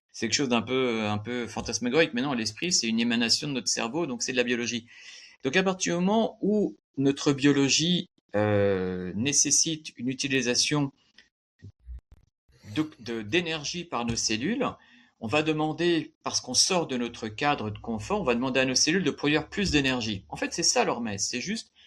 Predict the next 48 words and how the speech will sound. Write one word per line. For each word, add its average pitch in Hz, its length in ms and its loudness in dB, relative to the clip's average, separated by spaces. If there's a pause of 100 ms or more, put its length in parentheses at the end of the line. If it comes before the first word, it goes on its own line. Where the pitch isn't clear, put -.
(320)
chercher 190 520 2
à 139 160 2
obliger 165 340 0
nos 147 160 -2
corps, 175 460 0 (1160)
pour 120 220 2
un 110 220 2 (360)
petit 254 300 2
instant 185 320 2
éventuellement, 143 640 -4 (480)
à 180 320 2
développer 160 400 0
plus 185 300 -4
d'énergie. 127 440 0 (200)
En 123 80 -4
fait, 240 380 2 (420)
quand, 190 460 4
euh, 98 800 0
on 107 100 -6
se 123 160 0
penche 160 320 0
au 117 40 0
niveau 113 220 0
cellulaire, 131 480 -2
et - 100 -8
je - 120 -8
pense 160 200 -8
que 107 80 -10
c'est - 160 0
vraiment 139 280 -6
ça 156 240 -2
qui, 110 300 -8
qui 123 120 -2
est 120 120 -2
important 120 640 -2
pour 101 140 -18
que - 80 -6
les 117 60 0
gens 135 160 0
puissent 104 220 -4
vraiment 127 240 0
comprendre 131 440 -4
ce - 140 -4
qu'est 110 240 -4
l'hormèse, 101 400 -2
parce - 180 -8
que, 110 120 -4
euh, - 760 -12